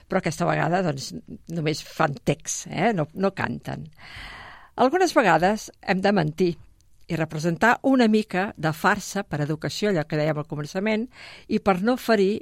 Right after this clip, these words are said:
o trencar una amistat. Potser és veritat el que diem, i al fons sabem que és un verdader engany,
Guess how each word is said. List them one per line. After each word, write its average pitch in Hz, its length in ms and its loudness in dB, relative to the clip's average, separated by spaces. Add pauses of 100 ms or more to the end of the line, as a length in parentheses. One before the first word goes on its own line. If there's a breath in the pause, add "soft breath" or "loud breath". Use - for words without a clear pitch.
o 170 100 -2
trencar 156 580 -2
una 160 240 -4
amistat. - 460 -6 (880 soft breath)
Potser 269 440 2 (320)
és 196 220 0
veritat 220 380 0
el 226 100 0
que 180 140 2
diem, 147 440 2 (280)
i 156 120 -4
al 139 100 0
fons 220 340 0
sabem 156 380 0 (120)
que 147 300 -2
és 143 180 -8
un 156 200 -4
verdader 147 520 -2
engany, 139 460 -4